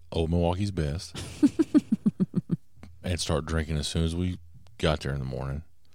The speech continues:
Speaker 1: And ne-, like, never. I mean, it was hot. You're sweating. Like,
Speaker 2: Right.
Speaker 1: it was just, we drank Pepsi and he drank Old Milwaukee. Sometimes he'd get drunk and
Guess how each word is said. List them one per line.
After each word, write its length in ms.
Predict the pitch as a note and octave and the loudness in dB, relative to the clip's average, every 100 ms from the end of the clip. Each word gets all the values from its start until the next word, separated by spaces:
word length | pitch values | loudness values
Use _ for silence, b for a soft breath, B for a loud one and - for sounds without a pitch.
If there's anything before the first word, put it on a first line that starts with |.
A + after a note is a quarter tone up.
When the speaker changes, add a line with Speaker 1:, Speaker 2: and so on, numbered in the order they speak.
| - - - - - - - - | -20 -20 -20 -20 -20 -20 -18 -4
Speaker 1:
And 140 | F#2+ | 4
ne-, 140 | G2 A2 | 6 6
like, 200 | E2+ F#2+ | 4 0
never. 680 | G#2 G#2 G2+ G2+ G2+ G2 F#2+ - - - | 4 8 8 8 6 6 2 -6 -14 0
I 40 | |
mean, 80 | A#2 | 4
it 40 | |
was 100 | G2+ | 4
hot. 440 | - - A2+ B2 - - | 2 2 4 4 2 -4
You're 100 | F2 | -6
sweating. 680 | - G#2+ A2 F2 A2 A2 - | 2 6 6 6 2 0 0
Like, 180 | F2 E2+ | 2 2
Speaker 2:
Right. 100 | - - | 0 0
Speaker 1:
it 140 | F#2+ | 0
was 100 | F2+ | 0
just, 240 | F2 F2 - - | 0 -2 -4 -6
we 180 | E2+ F2 | -2 0
drank 400 | F#2 F#2 F#2+ - - - - | 2 2 2 -4 -16 -18 -4
Pepsi 380 | E2 D2+ - E2 | -2 0 -2 -4
and 100 | D#2+ | -4
he 80 | |
drank 320 | D2+ D2+ D#2+ E2 - | -4 -2 -4 -4 -4
Old 140 | D#2 | 0
Milwaukee. 460 | D#2 F2+ A2+ - - - - b b b b b b b b | 0 0 -2 -4 -16 -20 -20 b b b b b b b b
Sometimes 400 | - D2+ D2+ D2+ | -6 -4 -2 -4
he'd 80 | D#2+ | -4
get 160 | D#2+ | -4
drunk 300 | - E2 E2 - | -2 -2 -2 -4
and 380 | F2 D#2+ D2 | -8 -6 -6